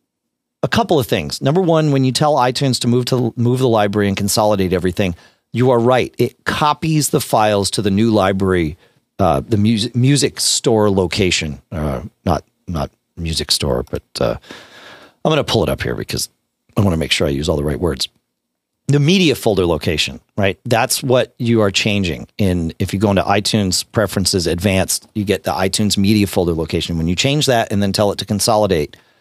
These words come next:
it copies everything there. So you're right. All the old stuff stays in your media folder on your original drive until you delete it. But you're also right that iTunes is now pointing to your external media folder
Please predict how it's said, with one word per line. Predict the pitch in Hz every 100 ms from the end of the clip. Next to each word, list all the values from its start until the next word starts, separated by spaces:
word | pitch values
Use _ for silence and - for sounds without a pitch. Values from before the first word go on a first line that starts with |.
| _ -
it | 113 -
copies | - 160 151 117
everything | 95 80 80 80
there. | 73 -
So | -
you're | 101 107
right. | 110 123 143 101 95 _ _ _ _ -
All | 120 131
the | 135
old | 127 127
stuff | - 123 107
stays | - - 113 113 95 -
in | 104
your | 107 104
media | 104 107 104
folder | 101 - 98 98 87
on | 92 92
your | 92 87 82 78 -
original | 98 90 98 95 85
drive | 87 80 73 71 - _ _ _
until | 101 95 123
you | 123 107
delete | 98 95 92
it. | - _ _
But | 110 143 123 - _ -
you're | 107 98
also | 165 170
right | 107 92 92 101 _ _ _ _ -
that | 123 -
iTunes | 117 123 143 117
is | 117
now | 113
pointing | 104 - 185 175 123 104
to | 104
your | 104
external | 107 - 127 113
media | 104 95 95
folder | 87 92 87 85